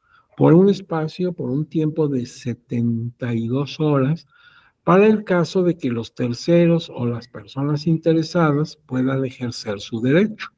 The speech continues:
Precisamente lo pones en estrados para que se entere el público en general,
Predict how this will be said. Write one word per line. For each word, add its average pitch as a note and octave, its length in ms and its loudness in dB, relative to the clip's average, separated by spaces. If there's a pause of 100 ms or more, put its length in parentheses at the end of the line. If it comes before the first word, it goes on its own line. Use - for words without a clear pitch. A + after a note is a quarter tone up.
(600)
Precisamente F3 440 6
lo G3+ 120 6
pones F3+ 300 0
en F#3+ 120 0
estrados E3 560 -2
para B2 280 -6
que A2 280 -12
se - 200 -12
entere C3+ 580 -2
el A#2+ 80 -4
público D#3 560 0
en C#3+ 80 -2
general, C#3 520 0